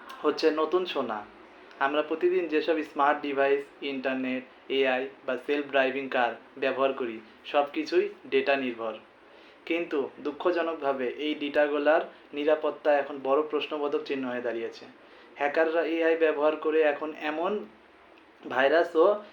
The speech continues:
ফিশিং ইমেইল তৈরি করছে, যা চিন্তাও করা যায় না। সোশ্যাল ইঞ্জিনিয়ারিং নামক এক কৌশলে মানুষের ব্যক্তিগত তথ্য জেনে প্রতারণা করে তাদের ডেটা হাতিয়ে নিচ্ছে হ্যাকাররা।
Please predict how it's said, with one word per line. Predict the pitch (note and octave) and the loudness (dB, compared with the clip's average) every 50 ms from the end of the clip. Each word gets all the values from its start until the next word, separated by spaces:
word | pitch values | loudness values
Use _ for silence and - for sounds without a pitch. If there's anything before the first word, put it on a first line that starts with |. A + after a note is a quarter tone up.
| - - - | -20 -6 -4
ফিশিং | E3+ D#3 D#3+ F#3 G3+ G3 | -4 0 0 0 0 0
ইমেইল | F#3 F3 E3+ E3 E3+ F3 | -2 -2 0 2 2 2
তৈরি | F3+ - E3 C#3+ C#3+ C#3 D3 | 2 2 0 0 2 0 0
করছে, | D3 D3+ C#3+ C3+ - - D3+ E3 F3+ - - - - - - - | 0 0 -2 -2 0 0 0 0 0 -4 -12 -20 -20 -20 -20 -4
যা | C3 D3+ D#3 | 0 2 2
চিন্তাও | D#3 - E3 D#3 D#3 D#3 D#3 E3 | 2 0 -6 -4 -2 0 0 2
করা | E3 D3+ C3+ B2+ B2 | 2 2 2 2 2
যায় | A#2+ A#2+ A2+ A2+ | 0 -2 -2 -4
না। | A2 A2 A2 - - - - - - - - | -6 -10 -12 -14 -18 -20 -20 -20 -20 -20 -18
সোশ্যাল | - - D#3 D3+ - F3 F3 F3 | -2 0 0 0 2 2 2 2
ইঞ্জিনিয়ারিং | E3+ E3 D#3+ D3 D#3 D#3 D#3 D#3 D#3+ E3+ E3 | 0 -2 -4 -4 -2 0 2 2 2 0 0
নামক | D#3+ D3 C#3+ C#3+ D3 E3 D#3+ - | -2 -2 0 0 -2 -4 -4 -2
এক | D3 C#3+ C#3 - | -2 -2 -2 0
কৌশলে | - D3 C#3+ C3+ - D3 C#3 D#3 D3+ | 0 0 0 0 0 0 0 0 0
মানুষের | C#3+ C#3 C3+ B2+ C3 - C#3 C3 | 0 -2 -4 -4 -2 -2 -2 -2
ব্যক্তিগত | B2+ B2+ C#3 C3+ - D#3+ D3+ D3+ D3+ C#3+ D#3+ D#3 D3+ | 0 -2 -2 -2 -2 -4 -2 -2 -2 2 2 0 2
তথ্য | D3 C#3 C3+ - - C#3+ C#3 | 0 -2 -2 -2 -4 -4 -2
জেনে | C3+ - B2+ C#3+ E3 G3+ A3+ A3 - - - - - _ - - - | -2 -4 -4 -2 -4 -4 -6 -8 -14 -20 -20 -20 -20 _ -20 -16 -6
প্রতারণা | - D3 - D3+ C#3+ D3 D3 D3 D3+ | -4 0 2 2 2 2 2 0 0
করে | D#3 - D#3 D3 D#3 | 0 0 2 2 2
তাদের | D#3 D3+ C#3 B2 C3+ C#3+ C#3 | 4 4 2 2 2 0 2
ডেটা | C#3 C#3 C3+ - D3+ E3+ G3+ G#3+ G#3+ - - - - - | 0 -2 2 4 4 4 4 2 -2 -10 -18 -20 -6 -6
হাতিয়ে | C3+ C3 - C3+ C#3 C#3 | -6 -4 0 0 0 0
নিচ্ছে | C3+ B2+ B2 - - C3 A2+ A2 - - - - | 0 -4 -8 -6 -4 -4 -4 -4 -6 -16 -16 -8
হ্যাকাররা। | - B2 A#2+ B2 A#2+ A2 A2+ G#2+ | -8 -6 -4 -4 -4 -4 -6 -10